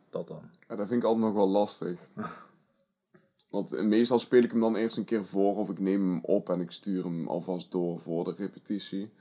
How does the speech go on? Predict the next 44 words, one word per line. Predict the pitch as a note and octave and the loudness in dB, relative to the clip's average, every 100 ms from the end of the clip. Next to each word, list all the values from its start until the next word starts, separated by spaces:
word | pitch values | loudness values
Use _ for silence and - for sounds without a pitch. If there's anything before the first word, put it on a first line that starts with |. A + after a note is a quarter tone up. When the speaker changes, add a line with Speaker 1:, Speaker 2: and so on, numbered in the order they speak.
| _ _ _ _ _ | _ _ _ _ _
Speaker 2:
Wat | - - | -8 -2
me-, | F#2+ | 0
eh, | D2+ F2+ - | 0 0 -2
waar | D#2+ F#2+ G2 | -4 0 0
ik, | - - | -2 -6
waar | F2 G2+ | -2 -2
ik | G2+ | -2
meestal | F#2+ G2+ A#2+ B2+ A2 | 0 2 2 0 -2
mee | G#2+ G2+ | 0 -2
heb, | G2+ F#2+ F2 | -2 -2 -2
als | G2 | -4
ik | G2 | -6
zelf | - A2 A2+ | -6 -4 -2
schrijf, | - - G#2 G#2 A#2+ A#2 | -6 -8 -4 -2 -4 -6
dan | F2+ F2+ | -8 -6
kom | G2+ G2+ | -6 -6
ik | F2+ | -2
meestal | F#2+ G#2+ G2+ D2 | -4 -2 -2 0
aan | F#2+ G2 F2+ | 0 0 -2
met, | F2 F2+ - - - | -4 -6 -8 -18 -12
eh, | - E2 D#2+ | -6 -6 -4
een | - F2 | -6 -6
akkoordenschema | F2+ - G2+ F#2+ - G2+ | -6 -6 -6 -8 -8 -6
met | F#2 E2 D#2 | -6 -8 -12
een | |
zanglijn | - D2+ C2+ G1+ G1+ G1+ | -14 -14 -12 -14 -14 -14
eroverheen. | G1+ A#1 - - G1+ A1 | -14 -14 -14 -12 -10 -8
En | - | -8
dan | |
Speaker 1:
Mhm. | F2 | -6
Speaker 2:
heb | F2 | -8
ik | - | -10
vaak | - F#2+ F2+ | -4 -2 -2
wel | G2+ F#2 F2+ | 0 0 0
al | F2+ | -2
een | F#2 | -4
heel | F#2+ F2+ | -4 -2
nummer, | F#2+ F#2 G2 A2+ B2+ - _ - _ | -2 0 0 0 -4 -8 _ -20 _
maar | - | -6
dat | F#2+ | -2
moet | G2 A#2 | 0 0
nog | G#2+ | -2
ingekleurd | - G#2+ F#2+ - E2+ F#2 - | -2 -2 -4 -8 -8 -8 -10
worden. | F2+ F2+ F#2+ | -10 -8 -12